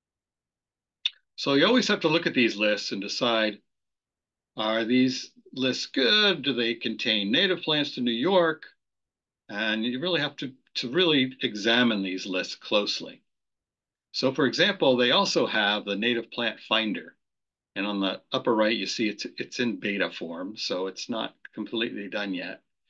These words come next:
And so if you put in your zip code, you see there in the orange arrow showing my zip code, and this is what comes up <clears throat> when I hit the enter button. And it has, uh, these plants here,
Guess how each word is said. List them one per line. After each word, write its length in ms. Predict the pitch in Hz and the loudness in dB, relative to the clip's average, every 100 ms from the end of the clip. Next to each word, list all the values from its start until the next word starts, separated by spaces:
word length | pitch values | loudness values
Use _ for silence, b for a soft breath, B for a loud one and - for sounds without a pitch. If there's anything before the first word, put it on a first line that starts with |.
| _ _ | _ _
And 100 | 135 | -4
so 100 | 147 | -2
if 80 | 165 | -2
you 80 | 196 | -2
put 160 | 240 | 2
in 100 | 285 | 4
your 140 | 277 151 | 6 6
zip 240 | 139 170 | 4 0
code, 280 | - 101 98 | 0 0 0
you 60 | 107 | -2
see 220 | - 127 | -2 2
there 220 | 127 123 | 4 2
in 100 | 117 | 2
the 80 | 110 | -2
orange 380 | 120 120 110 123 | -2 -4 -4 -2
arrow 540 | 107 113 117 120 127 - | 0 0 -2 -4 -8 -12
showing 340 | - 110 107 | -6 -2 0
my 160 | 98 104 | 0 -2
zip 220 | 98 104 | -2 -6
code, 340 | - 92 92 87 _ _ _ _ _ _ - | -2 -2 -2 -6 _ _ _ _ _ _ -4
and 180 | 113 139 | 0 2
this 160 | 160 | 2
is 140 | 160 147 | 0 0
what 180 | 131 | 0
comes 300 | - 120 107 | 0 -2 0
up 240 | 117 90 - - _ _ _ _ _ | 0 -2 -6 -18 _ _ _ _ _
<clears throat> 0 | |
when 680 | 247 247 220 196 156 127 110 | 0 4 6 8 6 4 2
I 80 | 101 | -6
hit 200 | 135 131 | -6 -6
the 160 | - - | -6 -2
enter 220 | 127 110 | -2 0
button. 440 | 92 90 87 131 - _ _ _ _ _ | -2 -4 -6 -12 -14 _ _ _ _ _
And 800 | - 135 131 131 131 127 120 135 - | 0 2 4 6 6 6 4 -2 -4
it 120 | 139 | -4
has, 540 | 117 135 127 113 - - | 0 2 2 0 -8 -12
uh, 400 | - 107 101 98 104 - _ _ _ _ _ | -6 -2 -2 -2 -6 -16 _ _ _ _ _
these 560 | 123 120 117 117 113 - - | -2 0 0 0 -4 -10 -6
plants 380 | 110 101 98 - | -2 0 -2 -6
here, 560 | - 90 87 107 147 | -6 -2 0 -2 -4